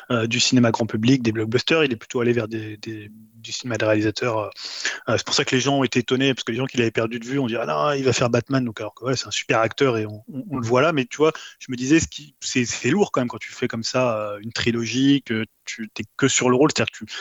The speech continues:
pendant un moment, tu mets un peu, tu fais que ça, quoi. C'est-à-dire que, bon, il y a des dates de tournage, tout ça, il peut faire des films à côté, mais ton image, elle est très liée à ça. Et c-, je me disais peut-être que lui, comme c'est un acteur un peu plus fuyant, euh, peut-être qu'il aurait envie de, de,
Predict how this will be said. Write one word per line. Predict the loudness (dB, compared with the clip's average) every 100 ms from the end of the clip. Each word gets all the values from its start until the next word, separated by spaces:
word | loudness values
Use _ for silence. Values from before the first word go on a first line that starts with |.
| -14
pendant | -8 -4
un |
moment, | 0 -2
tu | -2
mets | 0
un | 2
peu, | 0 -2 -2
tu | -4
fais | -6
que | -4
ça, | 0 0
quoi. | -2 -4
C'est-à-dire | -4 -8
que, | -14 -20 -18
bon, | -18
il | -18 -20 -20 -16
y |
a | -14
des | -10
dates | -8 -10
de |
tournage, | -12 -16 -14 -12
tout | -4
ça, | -2
il | -2
peut | _
faire | -6 -4
des | -2
films | -2
à | -4
côté, | -4 -2 0
mais | 0 -4 -10 -12 -6
ton | 0
image, | 2 2 2
elle | 2
est | 0
très | 0 2
liée | 4
à |
ça. | 4 4
Et | 2
c-, | 0 -10 -10
je | -10
me | -10
disais | -4 0
peut-être | 0 -2 -10
que | -10
lui, | -10 -8 -10 -12 -20 _
comme | -6
c'est | -2
un | 0
acteur | -2 0 -2
un |
peu | -2
plus | -8 -8 -8
fuyant, | -8 -12 -10 0 4 4 4 -2 -16 -10 -4
euh, | 2 4 4
peut-être | 2 -2
qu'il | 0 2
aurait | 4 4 2 -2 -12 -10
envie | -4 0 2
de, | 4 2 0
de, | -4